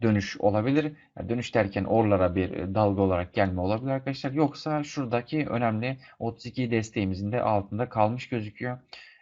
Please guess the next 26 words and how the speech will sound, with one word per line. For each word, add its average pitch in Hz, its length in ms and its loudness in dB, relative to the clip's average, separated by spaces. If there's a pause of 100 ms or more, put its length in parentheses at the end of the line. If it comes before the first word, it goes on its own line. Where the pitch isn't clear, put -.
(100)
E, - 100 -6
otuz 123 260 -4
iki 127 140 -4
desteği 123 340 -2
derken 110 280 0
otuz 110 280 -6
üç - 420 -8
ve 135 200 -2
otuz 117 300 -4
üç - 120 -12
sıfır 113 260 -10
sekiz, 110 540 -10 (120)
e, 104 200 -2
sıfır 104 340 -8
dört 104 260 -4
desteği. 104 480 -2 (380)
Bunun 110 200 0
da 107 60 4
altında 101 320 0
kaldığımız 107 480 0
için - 120 -6
arkadaşlar 101 360 -2
artık 104 260 0
yirmi 110 260 -2
sekizi 107 360 -2
düşünebiliriz. 131 680 -2